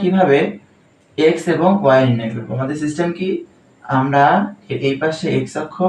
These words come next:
এবং এই পাশে ওয়াই অক্ষ অঙ্কন করে নেবো। তাহলে এটি এক্স অক্ষ এবং এটি ওয়াই অক্ষ। তাহলে ধরি ভূমি হচ্ছে বি এবং উচ্চতা হচ্ছে এইচ। তাহলে আমরা এর ভর কেন্দ্রটা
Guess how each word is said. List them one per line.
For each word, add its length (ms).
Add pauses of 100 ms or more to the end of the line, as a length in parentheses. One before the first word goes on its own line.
(460)
এবং 180 (100)
এই 100
পাশে 240 (100)
ওয়াই 240
অক্ষ 160 (560)
অঙ্কন 320
করে 180
নেবো। 160
তাহলে 180
এটি 160
এক্স 160
অক্ষ 100 (120)
এবং 100 (140)
এটি 200
ওয়াই 220
অক্ষ। 120 (540)
তাহলে 180 (100)
ধরি 260 (160)
ভূমি 280
হচ্ছে 240 (160)
বি 140 (1500)
এবং 220 (100)
উচ্চতা 300
হচ্ছে 300 (340)
এইচ। 180 (460)
তাহলে 300
আমরা 180 (540)
এর 120 (140)
ভর 180 (120)
কেন্দ্রটা 480